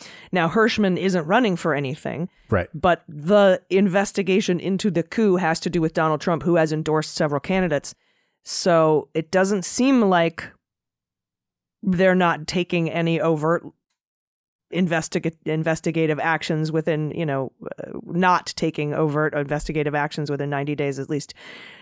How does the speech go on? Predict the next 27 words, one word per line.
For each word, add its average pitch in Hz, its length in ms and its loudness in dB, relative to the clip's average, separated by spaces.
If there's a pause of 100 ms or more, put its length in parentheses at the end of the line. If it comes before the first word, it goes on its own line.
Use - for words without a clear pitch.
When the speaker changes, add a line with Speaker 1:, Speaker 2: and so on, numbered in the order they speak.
Speaker 1:
as 156 160 2
it, 143 140 -2
as 143 160 -4
it, 143 260 -4
uh, 131 300 0 (600)
it, 185 120 0
with 185 220 2
regards 156 400 0
to 143 520 -2
some 151 260 -2
of 143 140 -4
the 135 260 -4 (120)
people 175 280 -2
who 170 120 2
might 139 200 -2
roll 156 300 0
up 156 300 -4
on, 135 280 -6 (120)
on 151 160 -2
Donald 131 280 -4
Trump 135 240 -6
or 135 80 -4
who 151 140 -2
are 143 100 0
lower 147 400 0
in 143 220 -6
the, 135 80 -8